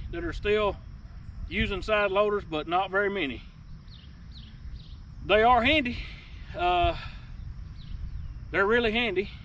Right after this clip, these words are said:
especially if you need a backup truck. Uh, we're gonna go to a skid steer eventually, one day.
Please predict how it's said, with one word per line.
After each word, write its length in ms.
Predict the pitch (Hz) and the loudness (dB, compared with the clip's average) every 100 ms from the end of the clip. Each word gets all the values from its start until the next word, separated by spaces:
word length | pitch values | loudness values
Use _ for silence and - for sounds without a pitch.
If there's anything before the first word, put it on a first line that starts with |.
| 160 | -8
especially 420 | 143 214 208 208 | -8 -2 -2 0
if 100 | 196 | -2
you 60 | 208 | -2
need 160 | 208 208 | -2 0
a 60 | |
backup 440 | 214 208 190 185 - | 2 0 0 -6 -2
truck. 280 | 170 190 - - - - - - - - - | 0 0 -2 -18 -16 -14 -14 -12 -14 -14 -10
Uh, 480 | 165 156 156 156 151 | 0 4 4 4 0
we're 160 | 147 190 | 0 2
gonna 180 | 220 208 | 2 2
go 140 | 208 | 2
to 200 | 202 202 | 4 2
a 40 | 180 | 2
skid 280 | - 202 | 0 0
steer 380 | - 180 185 185 - | 2 0 0 -2 -6
eventually, 640 | 156 151 196 160 156 156 - 165 | -10 2 2 2 -2 -4 -4 -4
one 240 | 170 170 | -2 0
day. 260 | 139 147 | 0 -2